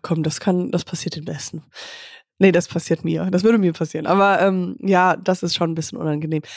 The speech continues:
Aber ich dachte immer, ich hab die Show davor geguckt oder davor die. Und ich dachte, dass er schon ziemlich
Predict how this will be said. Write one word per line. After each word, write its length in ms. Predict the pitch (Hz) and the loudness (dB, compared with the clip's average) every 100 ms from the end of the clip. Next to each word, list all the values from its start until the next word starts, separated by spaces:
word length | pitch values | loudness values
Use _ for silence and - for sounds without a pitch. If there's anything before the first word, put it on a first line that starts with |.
| - | -4
Aber 180 | - 214 | 2 2
ich 140 | 277 | 2
dachte 280 | - 254 - | 0 -2 -2
immer, 200 | 226 226 | 0 0
ich 140 | 196 - | -2 -4
hab 140 | - | -4
die 120 | 208 | -4
Show 280 | 180 - 190 | -2 0 0
davor 500 | 180 165 - 196 226 | 2 0 -2 0 2
geguckt 360 | 240 - 240 - | 0 -4 -6 -4
oder 140 | 180 | -4
davor 540 | 175 214 208 - 220 220 | 2 2 2 0 0 0
die. 340 | 233 226 254 - - - _ | 0 0 -2 -6 -20 -20 _
Und 180 | 208 202 202 | 0 0 0
ich 140 | 220 | 0
dachte, 520 | 220 220 - 185 175 - _ _ - | 0 2 2 2 2 -2 _ _ -4
dass 180 | 196 208 | -2 0
er 120 | 175 | 0
schon 440 | - 254 294 277 | 0 0 2 0
ziemlich 640 | - 240 226 220 208 - | -2 0 2 4 2 -2